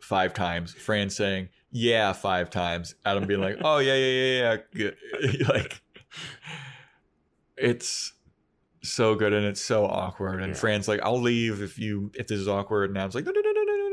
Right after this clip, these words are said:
Speaker 1: no, no, no, it's, no, no, no, it's, yeah, yeah, yeah, it's fine, yeah, yeah."
Speaker 2: <laughs>
Speaker 1: I'm so happy that Ray called it out, though.
Speaker 2: Yeah.
Speaker 1: Because that's the most Ray thing,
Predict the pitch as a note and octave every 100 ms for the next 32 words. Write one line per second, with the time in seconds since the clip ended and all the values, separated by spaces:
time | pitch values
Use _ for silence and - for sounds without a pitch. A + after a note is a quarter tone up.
0 | G4 G4 F#4+ C4+ C4+ - E4 F4 F#4+ E4
1 | - - - G4 F#4+ A4+ B4+ C5 B4 A#4
2 | A4 A#4+ - B4+ - G4+ A#4 A4+ A4+ G#2
3 | - - - - - - _ - - -
4 | - - - _ _ _ _ _ - G#2
5 | - A2+ A2 G2 G#2 F#2 F2 E2+ E2+ F2+
6 | F2 _ _ - F2+ F2 E2+ E2 D#2+ -
7 | D2+ B1 _ C#2+ A#1+ B1+ - - - G2
8 | F2+ E2+ - G#2 G2+ - G#2+ G2 F#2 -
9 | F2+ F2 F2+ - F2 E2+